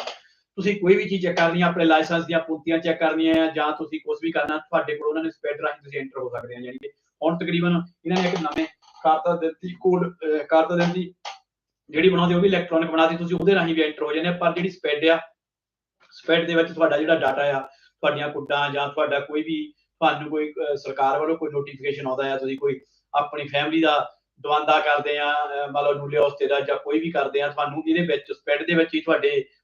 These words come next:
ਉਹ ਆ ਜਾਂਦੀ ਹੈਗੀ ਆ, ਅਹ, ਜਿਹੜਾ ਨੋਟੀਫਿਕੇਸ਼ਨ ਆ ਜਾਂਦਾ ਹੈਗਾ ਆ, ਜਾਣੀ ਕਿ। ਤੇ ਸੋ ਵੀਰ ਮੇਰਿਓ, ਅਹ, ਇਹ ਚੀਜ਼ਾਂ ਜਿਹੜੀਆਂ ਆ ਆਪਾਂ ਨੂੰ ਬਹੁਤ ਜ਼ਿਆਦੇ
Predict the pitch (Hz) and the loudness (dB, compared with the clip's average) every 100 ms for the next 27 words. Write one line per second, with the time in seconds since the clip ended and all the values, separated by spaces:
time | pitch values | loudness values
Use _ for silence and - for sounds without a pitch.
0 | - 156 131 131 135 151 156 165 151 139 | -2 2 4 2 -2 -6 -2 0 2 0
1 | 143 - _ _ 131 131 131 123 131 147 | -4 -8 _ _ -14 -10 -10 -8 -2 -2
2 | 143 131 131 131 127 131 123 117 113 131 | 0 -4 -2 -2 -2 -4 -8 -12 -10 -2
3 | 131 123 117 - _ _ _ _ _ _ | 0 -2 -10 -20 _ _ _ _ _ _
4 | - 139 135 135 131 - 170 185 180 190 | 2 6 6 6 2 -2 4 6 6 4
5 | 185 185 185 180 - _ _ _ 151 151 | 8 10 10 8 -2 _ _ _ -8 -6
6 | 151 151 151 151 151 170 180 185 175 170 | -4 -2 -2 -2 -4 4 4 4 2 4
7 | 165 165 175 175 165 156 156 - 151 - | 4 4 2 2 2 2 2 -2 -6 2
8 | 165 165 143 151 170 156 143 147 147 | 4 4 4 2 2 0 -2 -2 -4